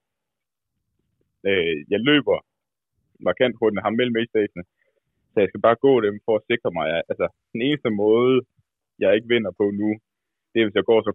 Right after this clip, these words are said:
kold, at jeg, ja, altså, besvimer,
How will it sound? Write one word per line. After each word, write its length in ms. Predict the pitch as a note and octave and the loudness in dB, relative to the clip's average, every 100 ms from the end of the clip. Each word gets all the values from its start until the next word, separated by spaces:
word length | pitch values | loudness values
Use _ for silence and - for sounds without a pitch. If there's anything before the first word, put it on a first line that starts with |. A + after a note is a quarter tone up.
| - | 2
kold, 160 | G#2+ F#2+ | 4 4
at 60 | E2 | 2
jeg, 120 | F2 D2+ G1+ - D2 - _ _ _ _ _ _ _ - - E2+ | 0 -2 -6 -10 -12 -16 _ _ _ _ _ _ _ -20 -18 -10
ja, 100 | D2+ C#2+ - - - | -8 -8 -12 -18 -8
altså, 160 | D#2 D#2 C#2+ C#2 - | -4 -2 -4 -8 -10
besvimer, 400 | D#2+ F#2+ - | -6 -6 -4